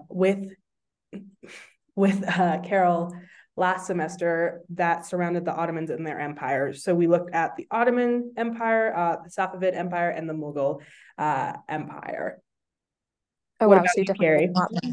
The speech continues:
Speaker 2: you, you definitely have me beat on knowledge for sure.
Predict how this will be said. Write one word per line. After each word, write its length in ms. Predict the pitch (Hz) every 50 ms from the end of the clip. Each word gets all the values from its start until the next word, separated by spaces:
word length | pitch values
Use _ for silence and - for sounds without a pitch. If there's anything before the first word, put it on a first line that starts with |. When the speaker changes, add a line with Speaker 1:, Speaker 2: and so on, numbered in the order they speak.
| - 180 175 175 165
Speaker 2:
you, 260 | - 190 208 214 269 214
you 120 | 240 240 233
definitely 340 | 196 233 254 - 254 190 220
have 160 | 226 202 180
me 80 | 190 190
beat 220 | 185 185 180 160
on 100 | 165 170
knowledge 400 | 170 170 160 - - 170 - -
for 160 | - 185 180
sure. 340 | - - - 170 165 165 175